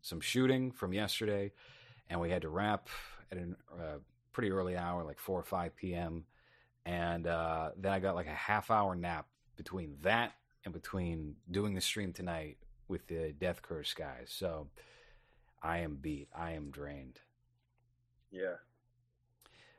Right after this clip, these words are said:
Speaker 1: Uh, any,
Speaker 2: Yeah.
Speaker 1: any closing thoughts on, on Tarantino or his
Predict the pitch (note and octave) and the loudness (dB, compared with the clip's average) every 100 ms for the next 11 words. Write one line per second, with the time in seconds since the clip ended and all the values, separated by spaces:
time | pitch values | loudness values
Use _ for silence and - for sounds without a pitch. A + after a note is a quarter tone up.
0 | - F2 E2+ - B2 B2 A#2+ B2+ C3 A2+ | -4 -2 -2 2 2 4 2 2 2 0
1 | - B2 A#2 A2 G2+ A2 G#2+ G#2+ F#2+ F#2+ | 2 2 4 2 4 4 4 0 0 -2
2 | E2+ F2+ E2+ G2+ G2+ F#2 G2+ F#2+ F#2+ F2 | -2 -4 -2 -2 -2 -2 -2 0 0 0
3 | D#2 D#2 D#2 - - | 0 -2 -6 -8 -10